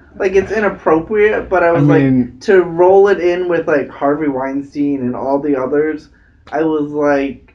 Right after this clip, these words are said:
Speaker 1: I don't know, I just feel like that's a little
Speaker 2: Well,
Speaker 1: much.
Speaker 2: when you, when the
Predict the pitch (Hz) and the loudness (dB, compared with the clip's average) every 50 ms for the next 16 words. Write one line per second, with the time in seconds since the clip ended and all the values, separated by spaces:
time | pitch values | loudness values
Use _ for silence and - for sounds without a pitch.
0 | _ _ - 170 170 165 156 135 120 117 123 123 - - - - 170 147 135 127 | _ _ -14 -12 -10 -8 -8 -6 -6 -6 -6 -8 -10 -14 -14 -10 -8 -8 -8 -8
1 | - - 120 120 - 123 110 110 117 117 110 110 107 107 104 101 104 - _ _ | -8 -10 -10 -8 -8 -10 -10 -8 -8 -10 -8 -8 -10 -10 -10 -12 -12 -16 _ _
2 | - 135 135 135 143 139 139 131 123 120 113 104 95 - - - _ - - - | -2 2 4 4 6 4 4 2 0 -4 -6 -6 -10 -12 -14 -18 _ -20 -10 -4
3 | 127 131 131 135 135 135 123 - - 151 170 185 156 135 135 135 135 135 135 131 | 0 0 2 2 2 2 0 -2 -8 -10 -4 -2 0 2 2 2 4 2 2 0
4 | 117 104 135 | 2 0 -2